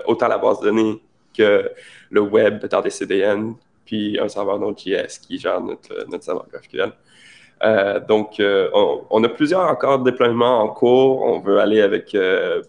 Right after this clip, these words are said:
A W S directement, avec, euh, Serverless. Euh, il y a, il y a, il y a plein d'autres. Azure, il y a du travail. On n'a pas encore abouti à quelque chose parce qu'on a des roadblocks sur, sur certaines, euh, compa-,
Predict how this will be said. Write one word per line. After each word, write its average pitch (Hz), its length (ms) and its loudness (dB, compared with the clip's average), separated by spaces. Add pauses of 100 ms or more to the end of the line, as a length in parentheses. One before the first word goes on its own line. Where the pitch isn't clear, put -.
(160)
A 110 80 -2
W 98 320 -6
S 95 160 -2
directement, 95 420 -6
avec, - 360 -8
euh, 87 500 -2 (340)
Serverless. 104 920 -2
Euh, 71 420 -2 (300)
il 98 80 -10
y - 20 -6
a, 82 160 -6
il - 140 -14
y 87 40 -6
a, - 40 -12 (240)
il - 40 -12
y - 40 -8
a - 20 -14
plein 107 260 -2
d'autres. 104 340 0
Azure, 120 360 2
il 110 60 0
y 98 40 0
a 98 40 -2
du 98 120 -10
travail. 107 500 2
On 92 100 -4
n'a 92 100 -6
pas 113 140 0
encore 110 220 0
abouti 107 400 -2
à 107 60 4
quelque - 140 -6
chose 104 220 -2
parce 87 120 -10
qu'on 95 140 -4
a 95 60 -6
des 98 80 -6
roadblocks 101 420 -4
sur, 92 340 -8
sur 98 140 -18
certaines, 101 440 -4
euh, 92 160 -2
compa-, - 280 -12